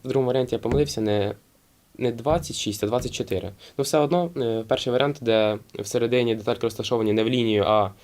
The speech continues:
е, прямокутником два на три, е, в ньому получається менше деталей. Тому записуємо варіант двадцять.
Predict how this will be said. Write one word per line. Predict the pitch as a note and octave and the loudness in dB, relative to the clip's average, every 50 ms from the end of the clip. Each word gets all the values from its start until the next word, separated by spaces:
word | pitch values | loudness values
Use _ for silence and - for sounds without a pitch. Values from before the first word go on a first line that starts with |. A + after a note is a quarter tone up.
| - - - _ _ - A2 | -20 -20 -20 _ _ -6 -4
е, | A2 G#2+ G#2 G#2 | -2 0 0 0
прямокутником | G2+ G#2 A#2+ A#2 A#2 A2+ - B2 A2+ A2 - G#2+ G#2 | 0 0 0 0 2 2 0 0 0 -2 -2 -2 0
два | G2+ G#2+ A2+ | 0 2 2
на | A2 G#2+ | 2 0
три, | G2+ - D#3+ E3+ F3+ F3 - - - | 0 0 0 -2 -2 -4 -8 -8 -6
е, | G#2+ G#2+ G#2 G2+ G2+ G2 F#2+ - - - - - - - - | -4 -2 0 0 -2 -2 -4 -6 -10 -14 -16 -20 -20 -20 -16
в | - A2+ A2+ | -14 -4 -2
ньому | C3+ C#3 D3 C#3 | 0 0 0 0
получається | - - A2 G#2 - B2 A#2 A2 - | 0 -2 -2 0 0 0 0 0 0
менше | G#2+ G#2 G2 G2 - G2+ | 0 2 0 0 -2 -4
деталей. | F#2 F2 - F2+ F2+ F2+ F#2 - | -6 -4 -4 -4 -4 -4 -6 -6
Тому | - B2+ D3 | -4 -2 -2
записуємо | C#3 C3+ B2+ A#2 G#2+ A2+ - A#2 G#2+ G2+ G2+ | -2 -2 -2 -2 -4 -2 -4 -4 -4 -4 -4
варіант | G2+ G2+ G2+ G#2 G#2+ G2+ | -4 -2 -2 -4 -4 -6
двадцять. | - A2+ G2+ G2 F2+ - - - | -6 -4 -4 -4 -4 -6 -10 -16